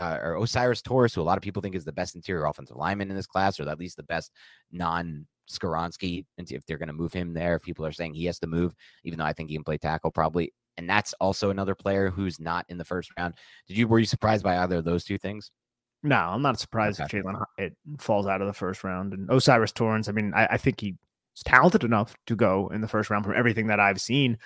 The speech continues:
Speaker 2: But if he falls out, I wouldn't be shocked either.
Speaker 1: Okay. And then in the second round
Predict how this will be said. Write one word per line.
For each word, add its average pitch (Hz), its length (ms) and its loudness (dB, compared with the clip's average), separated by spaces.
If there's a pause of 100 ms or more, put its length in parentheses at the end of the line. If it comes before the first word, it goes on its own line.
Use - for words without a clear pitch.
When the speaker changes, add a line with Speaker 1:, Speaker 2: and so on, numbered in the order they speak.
(140)
Speaker 2:
But 135 80 0
if 107 60 0
he 120 60 2
falls 113 300 8
out, 110 200 6
I 92 40 2
wouldn't 95 180 0
be 87 80 -8
shocked 92 320 -2
either. 101 220 -2 (500)
Speaker 1:
Okay. 123 340 2 (320)
And 113 120 -2
then 139 100 6
in 131 80 -2
the 120 60 2
second 180 440 2
round 76 380 0